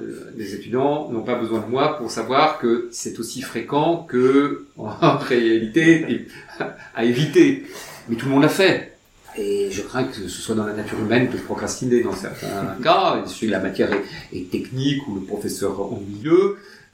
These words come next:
euh, bah, souvent on dit à la, qu'on remettra à demain cela. Alors, c'est pas la peine de se battre la coupe en disant, « Oh là là, j'aurais mieux fait de faire avant, et que, pourquoi, qu'est-ce qui m'a pris d'aller au ciné, euh, ou de, d'aller faire une rando, ou d'aller au resto. »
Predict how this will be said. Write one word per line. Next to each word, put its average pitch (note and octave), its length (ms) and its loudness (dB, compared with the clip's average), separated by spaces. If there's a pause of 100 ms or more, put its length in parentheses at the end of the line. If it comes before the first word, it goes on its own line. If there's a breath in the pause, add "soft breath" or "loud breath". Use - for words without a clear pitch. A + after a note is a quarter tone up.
euh, A#2+ 840 4 (100)
bah, A#2 400 4
souvent C#3+ 640 2
on - 60 -2
dit C#3 300 -4
à A2+ 100 4
la, G#2+ 300 0 (320)
qu'on G#2 140 -6
remettra A2 640 0
à B2+ 60 -2
demain C3+ 200 2
cela. - 300 -2 (520 loud breath)
Alors, D3+ 460 4 (460)
c'est - 200 -4
pas G#3 100 2
la B2 80 4
peine B2 200 0
de G2+ 60 -8
se F2+ 60 -12
battre - 220 -10
la G2 80 -10
coupe A#2 300 -12
en G#2+ 60 -10
disant, « A2 320 -10
Oh G#2+ 40 -10
là G2+ 60 -8
là, G#2+ 120 -4
j'aurais G2+ 220 -10
mieux F#2+ 100 -10
fait G2 120 -14
de - 40 -14
faire F#2+ 240 -14
avant, G2 640 -12
et F2+ 120 -14
que, - 100 -16 (140)
pourquoi, - 340 -18
qu'est-ce - 160 -18
qui G2+ 80 -20
m'a G2 80 -18
pris G2+ 220 -18
d'aller F#2+ 200 -12
au G2+ 60 -10
ciné, G#2+ 720 -8
euh, G2 260 -6
ou G#2 480 -10
de, G2+ 400 -2
d'aller F#2+ 140 -6
faire G2+ 180 -8
une G2+ 80 -10
rando, G2 300 -6
ou A2+ 580 0
d'aller G#2 180 -2
au F#2 60 -2
resto. » F3 400 0